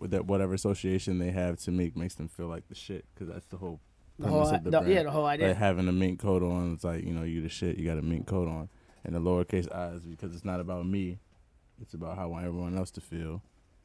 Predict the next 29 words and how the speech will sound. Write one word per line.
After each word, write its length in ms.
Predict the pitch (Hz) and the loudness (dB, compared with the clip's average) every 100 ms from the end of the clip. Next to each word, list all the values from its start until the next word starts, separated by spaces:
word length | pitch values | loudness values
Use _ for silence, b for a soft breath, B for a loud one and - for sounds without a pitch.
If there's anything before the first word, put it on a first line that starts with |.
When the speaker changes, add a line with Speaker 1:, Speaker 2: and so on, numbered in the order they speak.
| _ _ _ _ - | _ _ _ _ -10
Speaker 1:
But 120 | 98 | -4
it 100 | 95 | 0
is 140 | 107 101 | 0 2
also 300 | 95 95 95 | -2 -2 -4
about 220 | 87 85 | -2 -4
me 100 | 85 | -6
because 220 | 78 - - | -8 -10 -10
each 220 | 90 - | -12 -10
design 460 | 87 80 82 82 85 | -10 -8 -8 -8 -10
is, 120 | - | -10
like, 160 | 85 - - 160 | -12 -12 0 2
Speaker 2:
Is, 100 | 170 | 6
Speaker 1:
based 100 | 180 | 8
Speaker 2:
and 100 | 170 | 8
Speaker 1:
off 40 | |
of 40 | 175 | 6
Speaker 2:
you 60 | |
Speaker 1:
something 220 | 107 87 | 2 0
that's 140 | 87 - | -4 -2
happened 300 | 87 87 87 | -4 -4 -6
to 60 | 90 | -4
me 240 | 85 82 85 | -4 -6 -8
or 240 | 87 82 - 76 | -8 -8 -12 -12
just, 260 | 78 - | -12 -10
like, 160 | 80 78 | -10 -8
part 140 | 95 80 | -6 -6
of 60 | |
my 120 | 80 | -6
life. 260 | 80 80 | -8 -10